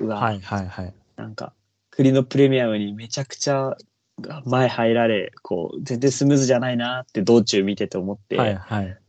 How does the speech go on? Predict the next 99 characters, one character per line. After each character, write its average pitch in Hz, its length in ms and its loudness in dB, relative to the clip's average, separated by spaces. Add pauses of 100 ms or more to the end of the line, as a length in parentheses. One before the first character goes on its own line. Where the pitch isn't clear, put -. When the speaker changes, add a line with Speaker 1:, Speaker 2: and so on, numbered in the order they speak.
(260)
Speaker 1:
栗 - 200 -12
の 135 100 -10
プ - 180 -8
レ 147 60 0
ミ 151 100 -2
ア 139 40 -2
ム 135 80 0
い 135 40 0
な 139 80 -2
か 139 120 -4
っ - 20 -14
た 131 160 -6
ら 123 60 -4
も 127 80 -4
っ 135 40 -6
と - 120 -12
ス - 140 -6
ム 131 60 2
ー 131 40 0
ズ 127 60 -2
な 127 60 2
位 - 20 0
置 113 80 -6
取 123 120 4
り 123 60 6
で 131 60 4
き - 60 -4
た 117 100 -2
の 107 80 -4
に 104 60 -8
と 120 100 -10
か 113 100 6
思 120 100 6
い - 20 4
な 127 60 4
が 127 60 4
ら 113 60 2
見 120 180 0
て 123 160 4
て、 156 500 4
直 117 220 -4
線 156 360 0
入 156 300 0
っ 120 60 -6 (200)
て、 131 320 2
ス - 200 -16
ピ 156 180 4
ー - 20 2
ド 156 80 4
上 151 100 6
が 156 80 2
っ 143 100 -8
て 151 120 -4
き - 100 -16
て、 - 220 -8
お 175 140 8
っ - 40 -4
っ - 60 -20
て - 140 -4
思 120 140 0
っ - 60 -14
た 104 120 -6
時 110 260 -6
に 90 120 -4
つ - 160 -8
ま 101 140 2
ず 101 140 0
い 85 100 -2
て。 95 360 -4 (100)
Speaker 2:
そ 131 160 2
う 104 40 0
で 95 60 -6
す - 100 -8
ね。 104 80 -2
こ 135 220 2
け 131 160 2
て 107 100 0
ま 98 140 0
し - 80 -12
た 98 120 -6
ね。 101 300 -2
Speaker 1:
で、 - 100 6
一 - 160 6
気 139 200 4
に 160 120 8
そ 123 120 4
こ 185 80 8
で - 0 -
Speaker 2:
な - 0 -
ん - 20 -4
か - 0 -
滑 127 80 4
っ - 20 0
て 120 60 2
ま 120 100 4
し - 80 -2
た 113 120 -2
よ 104 60 -2
ね。 104 100 -4